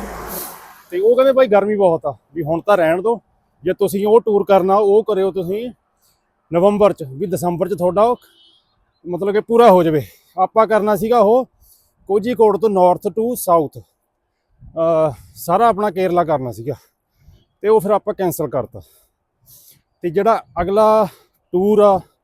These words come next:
ਉਹ ਹੁਣ ਦੋ ਜਾਂ ਤਿੰਨ ਤੇ ਰਿਸਰਚ ਚੱਲ ਰਹੀ ਆ ਵੀ ਕਿੱਥੇ ਆਪਾਂ ਜਾਣਾ।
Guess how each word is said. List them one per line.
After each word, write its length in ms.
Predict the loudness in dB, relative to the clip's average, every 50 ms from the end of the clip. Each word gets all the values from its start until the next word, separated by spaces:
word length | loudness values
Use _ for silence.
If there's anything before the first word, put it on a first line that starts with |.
| _ _ _ _ _ _ _ _ _ _ _ _
ਉਹ 160 | 0 2 4
ਹੁਣ 220 | 4 4 2 2 0
ਦੋ 420 | 0 2 2 4 4 4 4 2
ਜਾਂ 160 | 2 0 -2
ਤਿੰਨ 300 | -2 -2 -2 -2 -2 -2
ਤੇ 160 | -2 -2 -4 -4
ਰਿਸਰਚ 400 | -4 -4 -4 -4 -4 -4 -6 -8
ਚੱਲ 280 | -4 -2 0 0 0
ਰਹੀ 320 | 0 -2 -2 -4 -4 -4 -4
ਆ 120 | -4 -6 -8 _ _ _ _ _ _ _ _ _ _ _ _ _ _ _ -10
ਵੀ 480 | -8 -6 -4 -4 -4 -4 -4 -6 -6 -10 -14 _ _ _ _
ਕਿੱਥੇ 340 | -6 -6 -4 -2 -2 0 0
ਆਪਾਂ 260 | 0 0 -2 -2 -4
ਜਾਣਾ। 320 | -4 -4 -4 -4 -4 -6